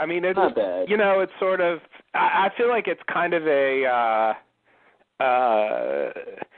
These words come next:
Speaker 1: it, it's kind of a transition episode where they're, they're sort of moving out of the initial stages of crashing there and dealing with it and moving into,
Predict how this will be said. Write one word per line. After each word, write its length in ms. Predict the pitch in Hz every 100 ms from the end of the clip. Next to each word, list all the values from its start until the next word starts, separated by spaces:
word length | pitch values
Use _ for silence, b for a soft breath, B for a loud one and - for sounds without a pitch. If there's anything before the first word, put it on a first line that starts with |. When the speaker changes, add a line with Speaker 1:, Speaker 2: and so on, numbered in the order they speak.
| B B B B B
Speaker 1:
it, 160 | 175 170 185
it's 180 | 175 -
kind 240 | 196 190
of 80 | 202
a 220 | 165 135 131 -
transition 1000 | 175 156 151 135 139 - 147 127 120 113 - -
episode 960 | 147 143 147 - 131 110 110 127 - -
where 560 | 135 120 117 113 113 - _
they're, 420 | 143 139 127 117 - _
they're 180 | 139 139 -
sort 160 | 151
of 160 | 135 123
moving 360 | 151 160 156
out 220 | 143 139 139
of 120 | 131
the 120 | 135
initial 400 | 127 127 - 123 -
stages 580 | 131 120 120 120 117 -
of 300 | 110 107 113 - - -
crashing 420 | 147 131 131 143
there 180 | 123 117
and 100 | 113
dealing 300 | 123 120 120
with 140 | 117 -
it 320 | 131 104 110 -
and 160 | 143
moving 340 | 143 151 143 127
into, 760 | 127 131 - 131 120 117 113